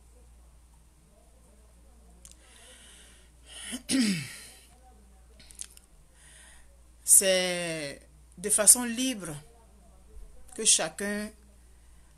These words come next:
a décidé de se créer une page, a, a décidé de se créer un compte Facebook.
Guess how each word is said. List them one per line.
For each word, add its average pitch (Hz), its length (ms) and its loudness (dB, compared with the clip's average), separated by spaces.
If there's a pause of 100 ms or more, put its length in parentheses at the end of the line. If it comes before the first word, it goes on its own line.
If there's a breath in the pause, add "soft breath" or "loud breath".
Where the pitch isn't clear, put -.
(260)
a 190 100 -6
décidé 185 380 -2
de 196 80 -8
se 175 140 0
créer 180 340 -6
une 202 140 -6
page, 190 500 -6 (1500)
a, 170 380 -8
a 180 40 -6
décidé 190 360 -4
de 214 60 -6
se - 120 0
créer 185 300 -8
un 196 40 -10
compte 190 280 -10
Facebook. - 560 -2